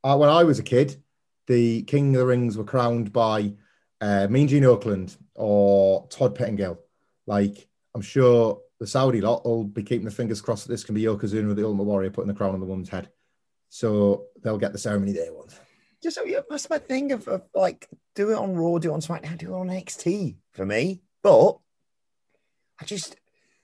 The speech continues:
Speaker 2: the crowning moment of the inaugural Queen of the Ring, I just don't think it'll be received in the, in the same way. Like, as much as they like to cut to shots of the crowd who are wowed by women's wrestling, there is still that undercurrent there, isn't there?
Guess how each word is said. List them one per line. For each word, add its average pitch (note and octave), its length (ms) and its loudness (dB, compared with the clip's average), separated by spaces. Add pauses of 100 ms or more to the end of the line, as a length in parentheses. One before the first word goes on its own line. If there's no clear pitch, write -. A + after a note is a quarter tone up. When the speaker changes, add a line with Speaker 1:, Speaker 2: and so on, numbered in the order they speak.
(180)
Speaker 2:
the - 120 -4
crowning G3+ 840 2
moment A2+ 500 2 (220)
of G2 100 -14
the A2 140 -2
inaugural C3+ 640 4
Queen A2+ 260 -2
of G#2+ 60 0
the G#2 80 -2
Ring, F#2+ 180 0
I - 60 -8
just D#3 200 -12
don't F3 140 -2
think C#3 120 -2
it'll G#2+ 60 -2
be G#2+ 120 -2
received A2+ 440 -6
in G#2+ 60 -10
the, A#2 240 -8
in A#2+ 80 -6
the B2 80 -6
same C#3 340 -6
way. G#3+ 200 -2
Like, D#3 340 0 (140)
as C3+ 100 -6
much F#3 220 -6
as D3+ 60 -4
they C#3+ 120 0
like C#3+ 320 2
to A#2 140 -12
cut - 320 -4
to A#2+ 80 -8
shots - 340 -2
of - 60 -16
the A2 40 -4
crowd G#2 520 2
who F#2+ 120 -2
are F2 120 -4 (1300)
wowed A2 560 2
by F#2 340 2
women's F#2+ 400 -4
wrestling, D#2+ 580 -8
there A#2 140 -8
is D3+ 100 -8
still F3+ 220 -2
that - 160 0
undercurrent C3 540 -2
there, D2 200 -2
isn't - 260 -6
there? - 180 -20